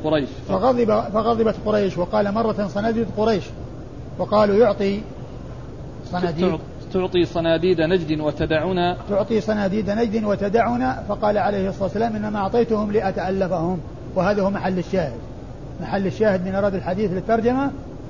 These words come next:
Speaker 2: "أعطيتهم لأتألفهم"، فيعطى ولو مع غناه، ما يعطى مع، لفقره،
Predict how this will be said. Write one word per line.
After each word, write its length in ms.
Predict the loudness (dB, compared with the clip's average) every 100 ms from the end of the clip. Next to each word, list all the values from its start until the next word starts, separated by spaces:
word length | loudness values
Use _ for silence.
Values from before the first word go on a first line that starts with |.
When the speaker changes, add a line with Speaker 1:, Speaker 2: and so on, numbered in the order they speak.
| -4
Speaker 2:
"أعطيتهم 640 | 0 2 4 4 4 4 4
لأتألفهم"، 840 | 2 2 2 2 4 4 2 0 -2 -8 -14 -14 -14 -14 -10 2
فيعطى 500 | 4 4 6 6 8
ولو 240 | 8 8 6
مع 220 | 4 2
غناه، 440 | 2 2 2 2
ما 80 | 0
يعطى 260 | -2 0 0
مع، 140 | 0 -4 -2 -2 -2 -4
لفقره، 500 | 0 2 4 2 2